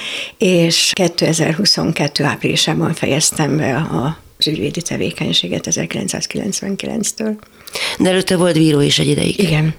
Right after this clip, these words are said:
Speaker 1: tizenhat évig.
Speaker 2: Mi a különbség a kettő között szakmailag? Vagy hogy is úgy mondjam, inkább úgy, hogy melyik áll közelebb az emberekhez?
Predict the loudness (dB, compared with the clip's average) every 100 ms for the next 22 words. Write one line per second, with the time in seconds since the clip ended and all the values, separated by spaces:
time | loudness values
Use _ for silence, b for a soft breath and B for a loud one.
0 | -8 -8 -4 -2 -4 -4 -4 -4 -4 -10
1 | B B 2 2 4 4 4 2 0 0
2 | -4 -2 0 2 2 0 0 0 0 0
3 | -2 -4 B -2 0 2 2 2 2 4
4 | 4 4 2 0 B B 2 2 2 2
5 | 2 4 4 4 2 0 0 2 2 0
6 | 0 0 0 0 -2 -4 -2 -4